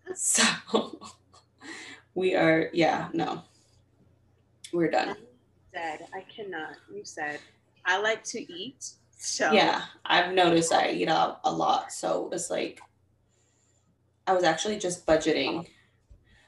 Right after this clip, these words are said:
Speaker 2: Ooh, we need to get into that. Have a whole episode on budgeting.
Speaker 1: Well, I'm not the best, but, um, yeah, I need to stop eating out.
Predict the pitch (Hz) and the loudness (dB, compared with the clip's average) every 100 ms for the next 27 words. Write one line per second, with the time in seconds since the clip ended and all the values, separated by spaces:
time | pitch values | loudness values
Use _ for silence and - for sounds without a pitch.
0 | - 233 247 220 - - - _ 202 220 | 2 4 6 2 -2 -14 -20 _ -4 -4
1 | 240 262 185 170 170 170 156 151 175 175 | -2 -4 -4 -4 -4 -2 -2 0 0 -2
2 | 180 180 - 165 175 - 165 156 156 156 | 0 0 2 -2 -4 -10 -8 -8 -6 -8
3 | 156 156 151 - _ _ _ _ - 170 | -8 -14 -18 -20 _ _ _ _ -4 0
4 | 190 175 165 - 160 - - - - 175 | 0 0 -2 2 4 2 -4 -6 2 4
5 | 143 - - 151 143 135 - - _ _ | 4 0 -2 -2 -2 -4 -6 -12 _ _
6 | _ _ _ _ _ _ 190 175 156 120 | _ _ _ _ _ _ -6 2 4 4
7 | 156 131 - - 110 - 92 90 85 - | 2 0 -2 -4 -2 -2 -4 -4 -6 -6